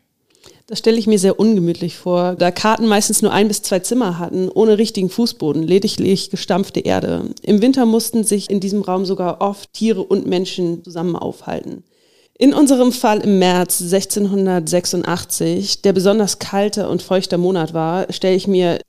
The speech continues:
die Lebensbedingungen besonders unangenehm vor. Vor allem waren die Bewohner einer Karte oft sehr arm, da sie weder Anteil an der Feldgemeinschaft noch an irgendwelchen Gütern hatten.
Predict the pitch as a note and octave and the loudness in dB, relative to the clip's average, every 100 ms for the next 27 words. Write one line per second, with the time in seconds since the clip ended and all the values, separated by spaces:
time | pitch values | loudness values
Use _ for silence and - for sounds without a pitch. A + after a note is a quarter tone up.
0 | - F3+ F3+ G3 - F#3 F3 E3 E3+ D#3+ | -4 2 4 4 2 0 2 2 0 0
1 | E3 F3+ D#3 E3+ D3+ D#3 D3 D#3 - E3 | 2 2 0 -4 -4 -6 -6 -8 -8 -8
2 | F3 - _ _ _ - A3 A#3+ B3 A3 | -8 -14 _ _ _ -2 0 2 4 4
3 | A3+ G3+ F3+ G3 G#3+ F3+ F#3+ F#3 F#3+ G3+ | 2 0 0 2 2 2 -2 -2 -4 -4
4 | - G3 - F#3+ E3+ E3+ F3+ E3 F#3 F3+ | -4 -8 -4 -4 -2 -4 -2 0 0 0
5 | F3 E3+ F3+ D#3 F3+ F#3+ G3+ - G3+ - | 0 0 -4 -4 -2 0 0 0 -4 -4
6 | G3 F3 F3+ F3+ E3+ - G3 G3+ F#3+ F3 | -6 -4 -4 -4 -6 -4 -4 -2 -2 -2
7 | E3+ F3 F#3 F3 F3 G3 G3+ F#3 G3+ F#3+ | -2 -4 -6 -8 -2 -2 -2 -2 -2 -2
8 | F#3 F3+ F3 A#3 D3+ D3+ - - E3 | -4 -4 -4 -6 -8 -8 -10 -12 -14